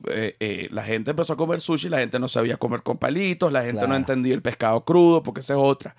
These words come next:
Speaker 2: Claro.
Speaker 1: que también es pescado crudo. Entonces, mi hermano vio una, mm, cuando te ponen en la ba-, la bandeja así llena de roles y
Speaker 2: Sí, sí, sí.
Speaker 1: todas las cositas.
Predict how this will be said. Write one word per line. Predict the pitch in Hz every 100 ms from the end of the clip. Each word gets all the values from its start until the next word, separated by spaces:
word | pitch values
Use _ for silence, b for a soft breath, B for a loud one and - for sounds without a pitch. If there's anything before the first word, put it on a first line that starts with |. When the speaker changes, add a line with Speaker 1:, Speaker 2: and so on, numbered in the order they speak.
| B B
Speaker 2:
Claro. | 95 80
Speaker 1:
que | 123
también | 107 110 110
es |
pescado | 113 - 107
crudo. | - 139
Entonces, | 107 123 120 -
mi | 135 143
hermano | 139 - 147 196 165 160 - _
vio | 123 123 131 139 135
una, | 160 151 151 156 160 156 139 117
mm, | 101 - -
cuando | - 120 120
te | -
ponen | 190 220 185
en | 123 107
la | - 92
ba-, | -
la | -
bandeja | 104 - 151 170
así | 156 156
llena | 156 147
de | 120
roles | - 151 147 139 127
y | 113
Speaker 2:
Sí, | 165
sí, | 156 147
sí. | 151
Speaker 1:
todas | 139 143
las | 143
cositas. | 117 110 -